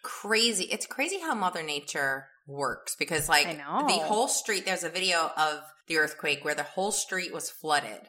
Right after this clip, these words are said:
Speaker 2: Mm-hmm.
Speaker 1: So, I mean, and the car, and it was a pickup truck, and the wheel wells, the water was, like, you couldn't see the tires.
Speaker 2: Yeah.
Speaker 1: And then an earthquake hit, and it was, like, riptide in the middle of the street out of the blue. It
Speaker 2: Oh,
Speaker 1: was
Speaker 2: I'll have to look for that.
Speaker 1: crazy.
Speaker 2: Yeah,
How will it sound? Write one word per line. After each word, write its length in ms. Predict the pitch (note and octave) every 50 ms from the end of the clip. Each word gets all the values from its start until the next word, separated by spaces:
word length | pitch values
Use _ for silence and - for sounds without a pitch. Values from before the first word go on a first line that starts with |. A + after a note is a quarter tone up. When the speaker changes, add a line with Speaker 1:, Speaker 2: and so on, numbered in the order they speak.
| -
Speaker 2:
Mm-hmm. 280 | G#3 G3+ F#3+ F#3+ F3+ F#3 - _
Speaker 1:
So, 300 | - - - G#3 G3 G3+ - E3+
I 100 | G#3+ A3+
mean, 160 | B3 B3 G#3+
and 120 | G3+ A#3+
the 40 | A3+
car, 640 | A#3 - - A#3+ B3 A#3+ B3 A3+ G#3 F#3 F3 F3 F3 -
and 120 | F#3+ G3+
it 60 | G#3
was 100 | G3+ G3
a 60 | F#3+ F#3
pickup 380 | - - B3 A#3+ G#3+ F#3 -
truck, 280 | - F3+ D3 C#3 - - -
and 160 | F3 F3+ F#3
the 40 | E3+
wheel 320 | E3 F#3 G3+ G#3+ A3 A3+ G3
wells, 340 | F#3+ F3 D#3+ D#3 D3 D3 -
the 100 | E3+ D3
water 460 | D3 F3+ F#3+ F#3+ G3+ G3+ G3+ F#3+ F3 D#3+
was, 160 | E3 D3+ -
like, 160 | D#3+ D#3 D3+
you 60 | F3+ F3
couldn't 200 | - - - G3
see 100 | G#3 G3
the 80 | F3 D3+
tires. 520 | - - F#3+ E3+ D3+ C#3 B2+ F2+ D#2 - F#3+
Speaker 2:
Yeah. 200 | G3 F#3 D#3 E3 - - -
Speaker 1:
And 160 | F#3 F#3 G3 G#3
then 140 | G#3 G#3+ A3
an 160 | G#3+ G3+ - -
earthquake 580 | F3+ F#3 F#3+ F#3 - - - F#3+ F3 D#3+ - - -
hit, 280 | - F#3+ F3 F#3 G#3 - - - _ -
and 180 | F#3 F#3 F3+ E3+
it 100 | E3+ D#3+
was, 220 | F3 E3+ E3 -
like, 400 | F#3 F#3 F3 F3 E3+ E3 D#3+ - - - - -
riptide 920 | D3+ D3 D3 D#3+ G#3 C#4+ - - - - F#3 F3 E3+ D#3+ D3+ D3+ D3 C#3+
in 140 | C3+ C#3+ F3+
the 80 | D#3+ D#3
middle 400 | D#3+ E3+ E3+ F3 F3 F3 F3 -
of 160 | - E3 D#3+
the 60 | D#3
street 440 | D3 - - - - F3+ D#3 D3+ - - - -
out 200 | D#3+ D#3+ D#3+ D#3+
of 80 | D#3+ F4
the 120 | F#4 F4+ F4+ F4+
blue. 120 | F4 E4 D4+
It 60 | D4
Speaker 2:
Oh, 240 | C#4 C4 A#3+ A3 G3+
Speaker 1:
was 120 | F#3 F3+ F3 -
Speaker 2:
I'll 120 | A3+ C4+
have 180 | C4 C4+ B3 -
to 80 | - F#3
look 160 | F3+ G3 G3+ F#3
for 200 | F#3 F#3 F3 E3+
that. 360 | - D#3 D3 C#3+ C#3+ C#3+ -
Speaker 1:
crazy. 80 | - - G3
Speaker 2:
Yeah, 300 | G3+ G3+ G3+ F#3+ F#3+